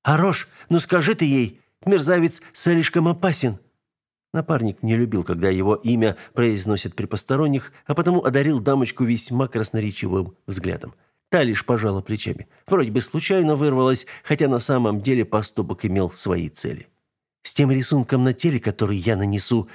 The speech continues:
долго не живут», успокоила присутствующих волшебница. «Зато переход к падшему получается очень запоминающийся». «Рунная магия?» Мужчина вернулся к столу и взял свой бокал.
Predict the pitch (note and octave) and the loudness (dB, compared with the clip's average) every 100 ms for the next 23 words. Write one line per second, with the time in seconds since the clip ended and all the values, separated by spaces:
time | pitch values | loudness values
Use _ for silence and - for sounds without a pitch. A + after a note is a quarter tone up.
0 | - A2+ G2+ D3 B2+ C3+ C3 B2+ C#3+ D#3 | -14 -2 2 2 2 0 0 0 -2 -2
1 | - _ _ _ _ _ _ F#2+ - F#2 | -6 _ _ _ _ _ _ -8 -4 -2
2 | G2 F#2+ F#2 F#2 F#2+ F#2+ - F2+ F2 - | 0 2 0 -2 -4 -6 -4 -6 -4 -6
3 | - F#2 - - - - - _ _ _ | -4 -4 -4 -6 -8 -10 -14 _ _ _
4 | _ _ _ _ - D3+ G3 F3 D3+ D#3+ | _ _ _ _ -2 0 0 0 0 0
5 | F3+ - D#3 E3 - D#3 D3 C#3+ C3 C#3 | -2 -2 -2 0 0 0 2 0 0 0
6 | C#3 - C3+ - A2 C3 C#3 A2+ B2+ A#2+ | 0 0 -2 0 0 0 0 -2 -2 0
7 | B2+ G2 F2 F2+ - G2 - - _ _ | 0 0 0 -2 -6 -8 -10 -12 _ _
8 | _ _ _ _ _ _ - G#2 A#2+ A#2 | _ _ _ _ _ _ 0 2 4 2
9 | A2 G#2 G2 F#2 G2 A#2 D#3 D3 _ _ | 2 2 2 0 0 0 0 -4 _ _
10 | _ _ G#2 G2 G#2 F#2+ - G#2+ F#2 F2+ | _ _ -4 -4 -2 -2 -2 -4 -2 -2
11 | - E2+ - G2+ A2 G#2 E2+ F2+ E2 - | -4 -8 -2 0 0 -2 -4 -4 -4 -6
12 | E2 D#2+ - - | -6 -8 -8 -12